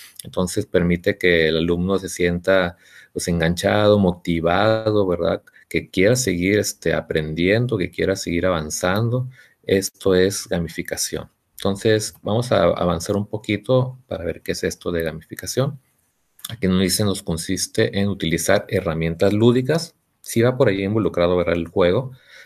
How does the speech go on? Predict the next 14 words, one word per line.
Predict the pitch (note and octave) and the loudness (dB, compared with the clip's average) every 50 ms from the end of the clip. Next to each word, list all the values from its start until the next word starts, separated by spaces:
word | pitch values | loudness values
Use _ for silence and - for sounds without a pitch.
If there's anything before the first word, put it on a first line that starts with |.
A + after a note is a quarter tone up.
| _ _ | _ _
en | - - G#2+ A2+ A#2+ A2 | -4 0 0 2 2 2
entornos | F2+ F2 F2 F2+ F2 F#2 F#2+ F#2+ F2+ | 0 2 2 2 2 2 2 0 2
no | F#2 F#2 F#2 | 2 2 2
recreativos, | F#2 F2+ E2+ - D#2+ D#2+ D#2+ - - E2 - - - - - - - _ _ _ _ _ _ _ | 0 -2 -2 -2 -2 -4 -4 -4 -6 -8 -8 -8 -12 -16 -18 -18 -20 _ _ _ _ _ _ _
¿sí? | - - F#2 G2+ A2 - _ _ _ _ _ - | -12 -8 -8 -8 -8 -10 _ _ _ _ _ -2
No | E2 | 0
han | E2 E2+ F2+ | 2 2 2
escuchado | F2+ - - E2+ - F2+ F2 E2+ | 0 -2 -2 -2 0 0 2 2
la, | F2 F2 F2 D#2+ D#2+ D#2 | 2 2 2 0 0 -2
la | D2+ D2+ D2+ | -4 -6 -6
frase | - - E2+ E2+ E2 - F2+ | -2 -2 0 0 0 -2 0
de | F2 F2+ F#2 F2 E2 | 2 2 4 2 2
aprender | D#2+ D#2+ - - - D#2+ D2+ D#2+ D#2 | 0 -2 -4 -4 -6 -4 -2 -2 -4
jugando. | - - F#2+ F2+ G2+ G#2 A2 A#2 A#2+ C#3+ C#3+ | -2 -2 0 2 2 2 2 2 0 -2 -4